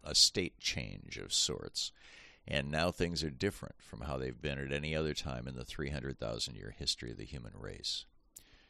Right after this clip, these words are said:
Nobody knows for sure what that change or tipping point was. One theory is that variations in dust concentrations in the northern hemisphere's atmosphere, a function of the temperature of the Atlantic Ocean allowing more or less fine dirt to be picked up and carried aloft from northern Africa,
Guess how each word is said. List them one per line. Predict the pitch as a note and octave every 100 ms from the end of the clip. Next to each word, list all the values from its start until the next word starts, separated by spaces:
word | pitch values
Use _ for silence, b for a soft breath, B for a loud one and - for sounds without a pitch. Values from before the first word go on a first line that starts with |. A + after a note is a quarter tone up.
| B
Nobody | D#2+ E2 D#2+ D#2
knows | D#2 D2+
for | - C2
sure | - C#2 B1
what | B1 C#2+ E2+ -
that | G1+ -
change | - D#2 C2 G#1+ G1+ - - -
or | - G1+ -
tipping | - D2 A1+ A1
point | - G1+ G1+ _ - _ -
was. | - B1 - - - - _ - - B B B B B B -
One | G2+
theory | G2+ F2 E2 F2
is | D2+ C#2+ D#2
that | C#2
variations | A#1 E2+ D#2+ E2 D#2+ - D#2 D2
in | B1+
dust | C2+ F2+ -
concentrations | B1+ B1+ C2+ B1+ C2 A1 - C#2 C#2+
in | C#2
the |
northern | C2 C#2 C2+ B1+
hemisphere's | D#2 D2 - C2 A1+
atmosphere, | D2 C#2 B1+ - - G1+
a | -
function | D2+ D#2 - D2
of | A#1
the | B1
temperature | D#2 - - C2+
of | B1
the | A1
Atlantic | B1+ C#2 C2 A#1
Ocean | D#2 - A1
allowing | G1+ A1+ A#1+ A#1
more | B1+ D2 C2
or | B1
less | C2+ C#2 -
fine | - C#2+ C#2+ C2+ A#1+
dirt | D2+ C#2+ -
to |
be | A1+ G#1+
picked | - - -
up | B1+ -
and | -
carried | - C#2+ C2
aloft | A#1+ C2 B1+ -
from | - A1+ B1
northern | C2 A1+ G#1
Africa, | A1+ E2 - - -